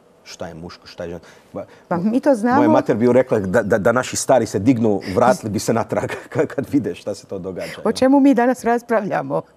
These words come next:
Speaker 1: Ja.
Speaker 2: Jel netko muško ili žensko?
Speaker 1: Ja se sjećam, mislim, to je sad smiješno, ali ja se sjećam moje pokojna baka kad je došla u Kanadi prvi puta, osamdesetih godina, pa smo je vodili u grad, pa je vidjela transvestitu. Ima jedan kvart tamo,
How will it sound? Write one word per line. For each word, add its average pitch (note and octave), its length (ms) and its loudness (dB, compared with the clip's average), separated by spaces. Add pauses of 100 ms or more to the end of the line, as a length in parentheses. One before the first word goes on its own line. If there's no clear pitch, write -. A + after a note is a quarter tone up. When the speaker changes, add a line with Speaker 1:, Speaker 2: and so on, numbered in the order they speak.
(100)
Speaker 1:
Ja. G#2+ 180 -6 (180)
Speaker 2:
Jel G#3+ 100 0
netko B3 280 0
muško B3 320 2
ili A3+ 120 0
žensko? G#3 340 0
Speaker 1:
Ja B2+ 80 0 (160)
se - 100 -12
sjećam, - 220 -6
mislim, G2+ 200 -10
to A2+ 80 -6
je G#2 60 -6
sad F#2+ 160 -14
smiješno, G2+ 400 -10
ali E2+ 120 -10
ja F2+ 80 -8
se - 80 -14
sjećam F#2 260 -8
moje F#2 120 -6
pokojna E2+ 380 -10
baka F#2+ 400 -4 (140)
kad - 140 -16
je F2 160 -14 (400)
došla F#2+ 320 -10
u D#2+ 40 -14
Kanadi F2+ 400 -12
prvi F2 260 -12
puta, F#2+ 380 -12
osamdesetih E2+ 640 -12
godina, F2+ 300 -8
pa - 160 -12
smo F2 180 -14
je E2+ 60 -8
vodili F2 260 -4
u F#2+ 60 -2
grad, F#2+ 240 0 (800)
pa E2+ 80 -4
je F2 60 0
vidjela F2+ 300 -2
transvestitu. F2+ 720 -6 (1300)
Ima F#2 120 -8
jedan F2+ 360 -6
kvart G2 400 -2
tamo, E2 320 -10